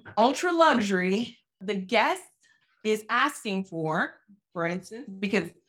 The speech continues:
I've had a guest ask for a couple of things, a private chef, right? So if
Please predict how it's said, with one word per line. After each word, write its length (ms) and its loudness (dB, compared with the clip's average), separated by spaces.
I've 180 4
had 200 2
a 40 0
guest 420 0
ask 360 -2
for 180 0
a 120 -4
couple 280 -2
of 100 -4
things, 320 -2
a 80 0
private 400 0
chef, 460 4
right? 380 0
So 120 2
if 120 0